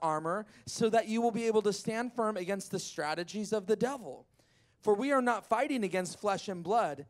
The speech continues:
enemies." But against evil rulers and authorities of the unseen world, against mighty powers in this dark world,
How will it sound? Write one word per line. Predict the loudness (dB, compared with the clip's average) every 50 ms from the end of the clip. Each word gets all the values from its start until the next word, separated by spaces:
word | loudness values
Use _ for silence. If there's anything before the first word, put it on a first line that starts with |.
| _
enemies." | -6 -4 -2 -2 -4 -4 -8 -16 -20 -20 -20 -20 _ _ _ _
But | 0 0 2
against | 2 0 -2 -4 -6 -6 -6
evil | -4 0 2 2 2
rulers | 2 2 2 4 4 4 4 4 2 0
and | 0 -2
authorities | -2 0 2 2 4 4 2 0 0 0
of | 0 0
the | -2 -4 -6 -4
unseen | -4 -4 -4 -6 -8 -8 -6 -6 -2
world, | 0 2 4 4 4 2 0
against | -4 -4 -4 -4 -4 -6 -6 -8
mighty | -4 -4 -2 -2 -2 -4
powers | -4 -4 -2 0 2 4 4 4 2 2 -2 -10 -20 -14 -10
in | -6 -4 -4
this | -4 -2 0
dark | 2 4 4 2 2 2
world, | 2 4 4 4 2